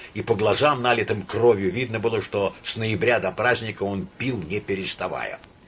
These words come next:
«Простите, Анна Акимовна», проговорил он хриплым голосом, стукнув лбом о пол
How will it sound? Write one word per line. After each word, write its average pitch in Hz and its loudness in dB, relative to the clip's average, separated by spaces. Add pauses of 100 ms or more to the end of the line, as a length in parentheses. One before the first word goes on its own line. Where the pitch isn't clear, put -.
(260)
«Простите, 127 8
Анна 120 4
Акимовна», 107 -6
проговорил 95 -2
он 95 -2
хриплым 90 -6
голосом, 107 0 (120)
стукнув - -6
лбом 104 4
о - -2
пол 160 4